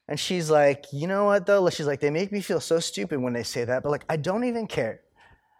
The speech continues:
because I want them to know that this is important to me. I want them to know that I value this."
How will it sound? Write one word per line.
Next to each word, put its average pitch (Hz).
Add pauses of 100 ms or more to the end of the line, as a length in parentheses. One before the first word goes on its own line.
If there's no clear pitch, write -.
(480)
because 185
I 190
want 180
them 190
to 147
know 170
that 139
this 147
is 160
important 165
to 107
me. 101 (1000)
I 143
want 233
them 180
to -
know 190
that 156
I 156
value 165
this." -